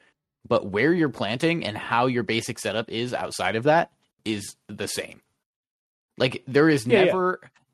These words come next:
Speaker 1: ever a time where I am planting, like, l-, behind left titty,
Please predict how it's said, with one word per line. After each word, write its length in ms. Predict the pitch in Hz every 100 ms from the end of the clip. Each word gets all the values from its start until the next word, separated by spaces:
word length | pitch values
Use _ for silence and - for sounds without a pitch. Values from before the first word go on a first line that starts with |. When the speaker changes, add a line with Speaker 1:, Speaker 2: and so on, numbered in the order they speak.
| -
Speaker 1:
ever 320 | 185 156 127
a 40 |
time 380 | 113 123 92 90
where 180 | 110 120
I 100 | 120
am 120 | 117
planting, 560 | - 127 120 131 123 113 _ _ _ _ -
like, 280 | 117 101 - -
l-, 240 | 104 117
behind 680 | - 113 110 - 143 143 123
left 340 | 113 123 -
titty, 340 | - 104 85